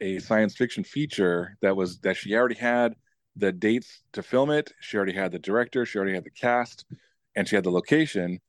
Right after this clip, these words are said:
but she didn't have a script. She and the director threw out the script they were gonna use and decided to make a science fiction movie instead. So <laughs> she approached me. It was, like, last February. And she's like, "Hey, Brian, um,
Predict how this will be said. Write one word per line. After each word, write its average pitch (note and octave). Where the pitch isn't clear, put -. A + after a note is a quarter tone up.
but A#2
she -
didn't A#2
have G#2
a F2
script. -
She B2+
and A#2
the G2+
director G#2+
threw A2
out B2
the F#2+
script -
they G2
were F#2+
gonna B2
use F2+
and F#2+
decided F#2+
to F#2+
make F#2
a F#2
science G2
fiction A2
movie F#2
instead. F2+
So D3+
<laughs> -
she -
approached B2+
me. B2+
It A#2+
was, A2+
like, G2+
last A2
February. F#2
And G2+
she's G#2
like, F#2+
"Hey, A#2+
Brian, A#2
um, G2